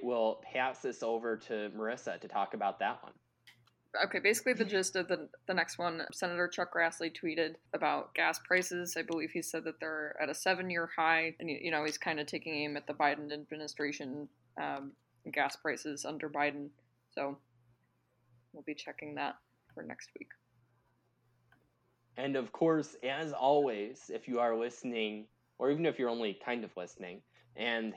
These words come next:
Speaker 1: have a check for us, you can reach us at fact checker at the gazette dot com. Again, that is fact checker, no weird capitalization or punctuation or anything in that,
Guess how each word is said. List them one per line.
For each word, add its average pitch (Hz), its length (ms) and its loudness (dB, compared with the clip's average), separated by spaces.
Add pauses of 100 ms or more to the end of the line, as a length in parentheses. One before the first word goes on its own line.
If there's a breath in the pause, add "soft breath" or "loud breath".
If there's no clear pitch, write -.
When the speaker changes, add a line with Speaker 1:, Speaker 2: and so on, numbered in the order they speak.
Speaker 1:
have 117 420 0
a 110 360 -2
check - 500 -2
for 107 180 2
us, - 460 -2 (260 soft breath)
you 127 200 0
can 123 320 -4
reach 131 420 0
us 120 340 -6 (100)
at 110 260 0 (260)
fact 135 400 4
checker 98 680 -4
at 110 260 2 (120)
the 110 80 -4
gazette 101 580 -4
dot 98 280 0
com. 117 220 -6 (540 soft breath)
Again, 113 280 -2
that 110 180 0
is 104 300 -2 (180)
fact 120 460 -2 (180)
checker, 98 600 -2 (460)
no 120 680 2 (100)
weird 117 500 0 (220)
capitalization 110 880 0
or 104 380 -2
punctuation 107 600 -4
or 95 60 -6
anything 95 400 -8
in 92 120 -8
that, 87 260 -4